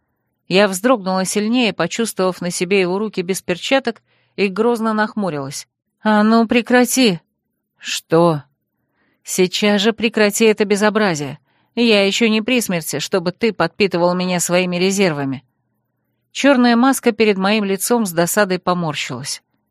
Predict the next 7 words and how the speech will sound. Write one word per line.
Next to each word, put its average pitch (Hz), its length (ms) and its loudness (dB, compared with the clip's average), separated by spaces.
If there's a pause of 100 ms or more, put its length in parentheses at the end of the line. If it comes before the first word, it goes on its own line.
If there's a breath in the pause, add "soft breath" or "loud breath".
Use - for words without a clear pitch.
(240)
«Гайда, 151 560 2
ты 160 340 0
едва 160 320 2
дышишь». 170 540 0 (880)
«Нормально 208 760 4
я 180 140 4
дышу». 170 400 -4